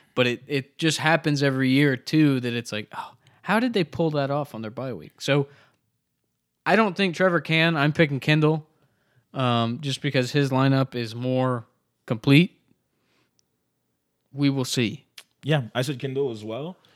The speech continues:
Speaker 2: Um, Travis and I, I, I was, like, thinking Patrick and Kelce can go insane,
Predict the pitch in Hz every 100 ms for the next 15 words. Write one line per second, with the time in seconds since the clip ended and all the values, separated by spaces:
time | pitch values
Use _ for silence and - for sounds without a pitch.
0 | _ - 127 113 98 90 - - 139 170
1 | 165 143 123 120 123 113 123 110 123 113
2 | 113 107 120 113 113 107 104 95 _ -
3 | _ _ _ _ - _ - 143 147 135
4 | - 127 127 123 120 120 117 110 110 107
5 | 104 104 98 - 107 107 143 196